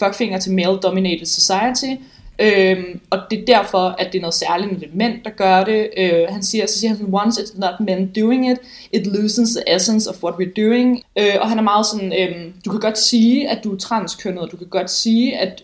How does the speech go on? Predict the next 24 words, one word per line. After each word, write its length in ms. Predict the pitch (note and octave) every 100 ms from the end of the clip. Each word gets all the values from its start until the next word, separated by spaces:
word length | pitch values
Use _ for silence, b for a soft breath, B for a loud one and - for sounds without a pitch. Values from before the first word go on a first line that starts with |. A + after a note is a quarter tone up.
| -
at 140 | F#3
det 60 | G3
er 40 |
det, 120 | F#3+ G#3
du 80 |
er, 320 | - D#3+ F#3+ B B
men 260 | G#3+ G#3 F#3+
så 160 | F#3 -
snart 280 | A3 A3 G3+
du 60 | G3+
starter 400 | - F#3+ G3 G#3
med 80 | F#3+ -
at 60 | - F#3
ændre 160 | G#3+
din 120 | G#3+
krop, 320 | F#3 F#3+ F#3+ B B B -
øh, 360 | F#3+ F3+ E3+ D#3+ -
så 160 | - A3+
ændrer 280 | F#3+ F#3+ G3+
det 100 | F#3
det 80 | F3+
hele, 460 | F#3 F#3+ A#3+ B3
og 140 | - F#3+
så 360 | - F#3+ F#3